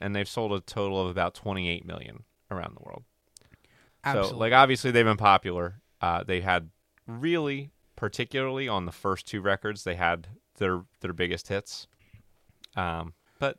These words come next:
Speaker 2: I mean, here's wh-,
Speaker 1: that
Speaker 2: here's
Speaker 1: being
Speaker 2: what
Speaker 1: said,
Speaker 2: we'll
Speaker 1: I think
Speaker 2: say.
Speaker 1: it's,
Speaker 2: Some
Speaker 1: it's an above average score to me,
Speaker 2: It's
Speaker 1: for sure,
Speaker 2: definitely
Speaker 1: undoubtedly.
Speaker 2: an above average score because there's one thing that's important.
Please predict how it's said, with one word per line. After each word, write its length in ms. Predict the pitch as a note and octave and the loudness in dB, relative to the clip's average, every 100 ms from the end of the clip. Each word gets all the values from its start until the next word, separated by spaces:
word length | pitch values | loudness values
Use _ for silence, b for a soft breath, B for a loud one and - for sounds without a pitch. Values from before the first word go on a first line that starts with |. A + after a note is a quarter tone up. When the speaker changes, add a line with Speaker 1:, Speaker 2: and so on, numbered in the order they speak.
| _ | _
Speaker 2:
I 80 | F3+ | -2
mean, 120 | F3 | 2
here's 180 | F3 G#3+ | 2 2
wh-, 100 | G3+ | 0
Speaker 1:
that 80 | D3+ | 2
Speaker 2:
here's 140 | G#3+ G3+ | 4 4
Speaker 1:
being 120 | G3 | 4
Speaker 2:
what 100 | C3 | 4
Speaker 1:
said, 80 | C3+ | 2
Speaker 2:
we'll 60 | C3 | 2
Speaker 1:
I 20 | |
think 0 | |
Speaker 2:
say. 40 | |
Speaker 1:
it's, 100 | C3 | 0
Speaker 2:
Some 120 | D#3 | 0
Speaker 1:
it's 120 | D3+ E3 | 2 4
an 80 | |
above 240 | D3+ D3+ C3+ | 10 10 12
average 280 | A#2+ G2+ F#2 | 10 10 2
score 240 | G2+ D#2+ | 0 -2
to 80 | D#2+ | -4
me, 180 | - - | -10 -2
Speaker 2:
It's 200 | E3+ D3 | 0 2
Speaker 1:
for 80 | F#2 | -2
sure, 280 | - - - | -2 -6 -2
Speaker 2:
definitely 400 | F3+ D#3 D#3+ D#3+ | 4 6 6 4
Speaker 1:
undoubtedly. 300 | D3 C#3 C3+ | 2 -2 -4
Speaker 2:
an 60 | B2 | -4
above 280 | A#2 A#2 A#2+ | -4 -4 -4
average 280 | A#2 A#2+ - | -6 -6 -6
score 200 | B2+ B2+ | -6 -6
because 280 | B2 B2+ | -6 -6
there's 160 | A#2+ A2+ | -6 -6
one 260 | B2+ C#3+ C#3+ | -4 -4 -4
thing 360 | - C3 B2 b b b b _ | -6 -6 -6 b b b b _
that's 260 | A#2+ B2 C3+ | -6 -4 -6
important. 500 | A#2+ B2+ G#2 G2 | -4 -4 -6 -12